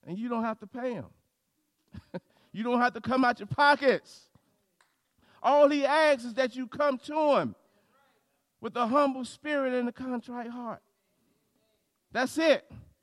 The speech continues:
That's it. And lay your burdens down. Let me ask you,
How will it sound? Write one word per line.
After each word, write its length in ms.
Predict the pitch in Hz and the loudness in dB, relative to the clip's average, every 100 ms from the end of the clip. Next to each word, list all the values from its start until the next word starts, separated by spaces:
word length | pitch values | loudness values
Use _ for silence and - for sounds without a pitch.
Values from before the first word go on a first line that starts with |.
| _ _ - | _ _ -4
That's 260 | 285 - | -4 -2
it. 220 | 349 311 | -4 0
And 200 | 269 269 | 2 4
lay 140 | 294 330 | 6 4
your 160 | 302 | 2
burdens 440 | 269 311 320 302 277 | 2 6 6 4 2
down. 520 | 320 330 269 127 85 _ _ _ _ _ _ _ _ _ _ _ _ _ | 2 4 4 2 -6 _ _ _ _ _ _ _ _ _ _ _ _ _
Let 120 | - 240 | -6 -4
me 140 | 226 | -2
ask 340 | 247 269 247 | -2 -2 -4
you, 200 | 190 143 | -10 -12